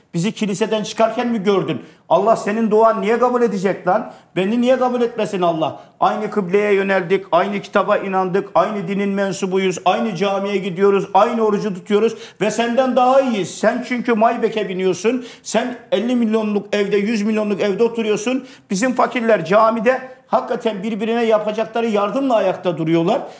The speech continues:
Sen hiçbir fakirin halinden anlamıyorsun. Sürekli toplayıp iban numarası veriyorsun. Şimdi insanlar bunu gördükçe emin olun Adalet ve Kalkınma Partisi'ne ve Recep Tayyip Erdoğan'a "Dur." diyecekler.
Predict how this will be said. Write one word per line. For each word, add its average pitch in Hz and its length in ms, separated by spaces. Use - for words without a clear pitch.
Sen 233 240
hiçbir 262 260
fakirin 226 400
halinden 214 480
anlamıyorsun. 214 420
Sürekli 226 360
toplayıp 202 500
iban 208 320
numarası 170 440
veriyorsun. 160 560
Şimdi 226 220
insanlar 190 640
bunu 180 200
gördükçe 175 600
emin 226 200
olun 165 360
Adalet 160 420
ve 165 40
Kalkınma 147 560
Partisi'ne 127 480
ve 139 80
Recep 165 320
Tayyip 190 260
Erdoğan'a 160 400
"Dur." 185 180
diyecekler. 104 500